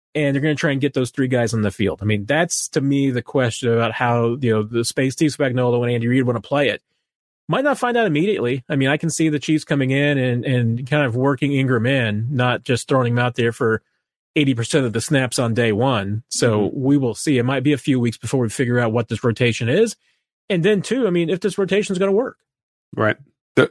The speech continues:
Speaker 2: there are still some question marks there. I think we found some answers at the next level with the way that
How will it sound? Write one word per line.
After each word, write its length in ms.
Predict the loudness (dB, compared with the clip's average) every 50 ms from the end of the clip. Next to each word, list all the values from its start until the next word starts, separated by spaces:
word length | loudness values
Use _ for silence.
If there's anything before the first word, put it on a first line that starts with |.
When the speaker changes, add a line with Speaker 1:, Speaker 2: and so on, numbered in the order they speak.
| _
Speaker 2:
there 180 | -6 -4 0 0
are 140 | 0 0 -2
still 160 | -2 -6 -8
some 160 | -6 -8 -4
question 320 | 2 2 2 2 4 2 2
marks 200 | 2 0 0 -2
there. 200 | -4 -4 -2 -2
I 60 | -4
think 220 | 0 0 -2 0 0
we 100 | -2 0
found 240 | 0 -2 -2 -2
some 160 | -2 -2 -6 -4
answers 420 | -2 -4 -2 -2 0 -2 -2 0 -2
at 80 | -2
the 80 | -2 -2
next 360 | 0 2 2 2 0 0 -4
level 380 | 0 0 0 2 0 -2 -2 _ _ _ _ _ _ _ _ _ _
with 180 | -2 -2 -2 0
the 80 | -2 -4
way 420 | -4 -2 -4 -2 0 0 0 0
that 300 | -2 -4 -6 -6 -6